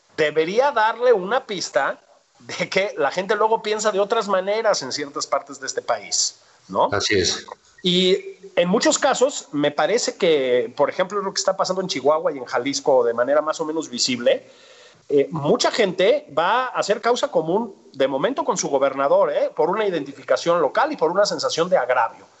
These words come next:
Speaker 1: Yo no cre-, a ver, los populismos, Juan, gobiernan peleando, eso lo sabemos todos, ¿no? Necesitan una retórica permanente de, de la discordia, de los malos contra los buenos, de los agraviados contra los desagraviados,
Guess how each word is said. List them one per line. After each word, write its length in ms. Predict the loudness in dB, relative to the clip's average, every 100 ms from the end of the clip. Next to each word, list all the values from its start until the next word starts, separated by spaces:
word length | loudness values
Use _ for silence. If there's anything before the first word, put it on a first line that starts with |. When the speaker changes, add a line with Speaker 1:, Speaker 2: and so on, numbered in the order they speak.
| _ _ -2
Speaker 1:
Yo 200 | 2 2
no 320 | 4 2 2
cre-, 220 | -4 -8 -2
a 80 | 0
ver, 160 | 0 -2 -20 _ _ _
los 220 | 0 0 2
populismos, 640 | -2 0 -2 -2 0 0
Juan, 320 | 2 0 0 -10 -20 _
gobiernan 540 | 0 2 2 2 0 -2 -2
peleando, 540 | 0 2 0 -2 -10 -4
eso 200 | 0 0
lo 100 | 2
sabemos 380 | -2 -4 -8 -4
todos, 400 | -4 -4 -12 -8
¿no? 240 | -2 -2 -2 -18 -6
Necesitan 540 | -2 0 0 0 0 2
una 840 | 2 4 4 2 0 -2 -6 -8 -14 _ _ -2
retórica 440 | 0 2 0 0
permanente 600 | 0 0 0 0 -2 0
de, 680 | 2 2 4 2 0 -2 -2
de 140 | 0
la 80 | 0
discordia, 680 | 0 0 2 4 2 0 0
de 100 | 0
los 160 | 0 0
malos 260 | -2 -2
contra 220 | -4 -2
los 180 | -2 0
buenos, 500 | 2 4 4 2 0
de 100 | 0
los 200 | -2 -2
agraviados 460 | -2 -2 2 2 0
contra 200 | -8 -14
los 120 | -10
desagraviados, 720 | -6 -4 -4 -6 -8 -12 -12